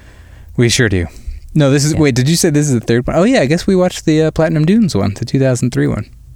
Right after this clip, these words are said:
Speaker 2: Yeah, yep.
Speaker 1: Yeah.
Speaker 2: Right. That was the one
Speaker 1: Cool.
Speaker 2: with the, uh, what was, what was her name?
Speaker 1: Jessica Biel.
Speaker 2: Jessica Biel, right. Nice.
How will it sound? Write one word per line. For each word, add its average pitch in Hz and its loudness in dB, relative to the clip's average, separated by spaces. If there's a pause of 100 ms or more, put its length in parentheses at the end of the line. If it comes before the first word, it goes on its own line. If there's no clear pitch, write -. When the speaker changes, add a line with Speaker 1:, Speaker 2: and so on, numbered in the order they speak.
(140)
Speaker 2:
Yeah, 104 0 (240)
yep. 101 -6 (140)
Speaker 1:
Yeah. - -12 (800)
Speaker 2:
Right. 95 -10 (420)
That 110 0
was 110 -2
the - 0
one 170 2
Speaker 1:
Cool. 156 0
Speaker 2:
with 98 -4
the, - -6
uh, 104 0 (360)
what - -2
was, 165 -2
what 160 -2
was 180 -4
her 190 -2
name? 180 -2 (400)
Speaker 1:
Jessica - -2
Biel. 101 0 (280)
Speaker 2:
Jessica 110 -4
Biel, 95 -4
right. 95 -4 (540)
Nice. - -10